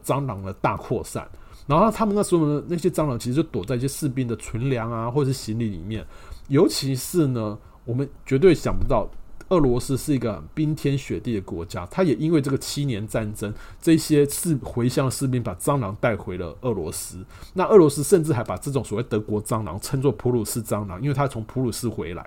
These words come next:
的。那至于台湾呢，台湾最早的蟑螂记录是在十七世纪，也是在差不多大航海时代。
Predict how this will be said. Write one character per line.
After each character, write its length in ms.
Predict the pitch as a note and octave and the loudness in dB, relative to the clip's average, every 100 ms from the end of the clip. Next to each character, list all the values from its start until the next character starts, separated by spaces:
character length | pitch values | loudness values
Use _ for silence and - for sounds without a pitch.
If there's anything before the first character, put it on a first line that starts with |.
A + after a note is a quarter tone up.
| - | -14
的。 80 | - | -4
那 100 | G#3 | 0
至 240 | G#3+ B3+ D#3+ | 0 4 2
于 60 | |
台 220 | - C3 B2+ | 2 -2 0
湾 260 | D3 D3 | 2 2
呢， 140 | C#3 A2 | 0 -4
台 140 | C3 | -2
湾 120 | D#3+ | -2
最 160 | - G3 | 4 4
早 200 | A#2+ G2 | 4 -2
的 180 | F#2+ F2 | -4 -4
蟑 160 | D3 | -2
螂 160 | C#3+ A2 | -2 -2
记 160 | C3+ A#2+ | -2 -2
录 80 | |
是 160 | A2 A#2 | -2 -4
在 160 | G#2 A2 | -4 -4
十 140 | - | -6
七 240 | G2 A#2+ | -6 -4
世 180 | A2+ B2 | -4 -4
纪， 280 | G2+ - G2+ | -6 -8 -8
也 100 | G2+ | -4
是 140 | F3 | 0
在 160 | F3+ E3 | 0 -2
差 120 | - | -4
不 80 | F3+ | -2
多 100 | F3+ | 0
大 180 | F3 D#3 | 2 0
航 140 | A2+ | 0
海 140 | G#2+ E2+ | -6 -8
时 220 | - E2 | -10 -10
代。 200 | - G#2+ | -6 -6